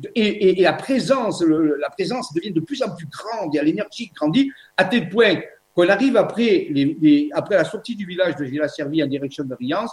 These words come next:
il y a une série de virages en épingle aux cheveux. Je prends ces virages-là comme je peux, et en bas, il y a un, un lavoir, il y a une espèce de lavoir à gauche, je m'arrête devant la maison, une maison, je m'arrête, mais j'en peux plus parce que je dis, « Il faut que je m'arrête, je peux pas conduire comme ça. » Et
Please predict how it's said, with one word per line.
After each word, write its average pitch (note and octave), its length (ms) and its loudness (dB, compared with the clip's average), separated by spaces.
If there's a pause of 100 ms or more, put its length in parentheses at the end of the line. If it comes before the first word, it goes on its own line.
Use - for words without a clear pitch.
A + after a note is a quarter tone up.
(220)
il C#3 40 0
y D3+ 40 6
a D#3+ 40 4
une D#3 80 6
série E3+ 260 -4
de D#3 80 0
virages D3+ 500 0
en D#3 120 0
épingle D3 300 -2
aux C3+ 40 -2
cheveux. C3 380 -4 (220)
Je D#3+ 100 -2
prends A3 260 -2
ces F#3+ 160 -2
virages-là D#3+ 480 2
comme D#3 240 -2
je C3+ 80 -4
peux, F#3 300 0 (260)
et D3 100 4
en G3 160 4
bas, A#3+ 160 4
il A#3+ 60 2
y F#3+ 60 6
a E3+ 60 6
un, D#3 120 4
un F3 280 4
lavoir, D3+ 580 4
il - 20 -6
y C#3 40 -2
a - 20 -4
une C#3 80 -6
espèce D3 180 -6
de D3+ 240 0
lavoir C#3 480 0
à B2 60 -10
gauche, E3+ 220 0
je C#3+ 40 -10
m'arrête E3 320 -2 (680)
devant A3 160 2
la A3+ 80 2
maison, F#3+ 300 -2
une D#3+ 160 -2
maison, E3 360 2
je D3+ 60 -8
m'arrête, D#3 240 -2
mais D3 40 -2
j'en D3 100 0
peux B2+ 100 -8
plus A3 160 -8
parce E3 120 -4
que D3 80 -6
je C3 60 -6
dis, « E3+ 160 -6 (320)
Il - 20 -20
faut C#3 120 -10
que - 20 -6
je C3 60 -6
m'arrête, G3+ 320 2
je A#2 40 -12
peux B2 120 -12
pas C#3+ 80 0
conduire C#3+ 240 -4
comme C3 100 -10
ça. » - 260 -2 (360)
Et G#3+ 400 4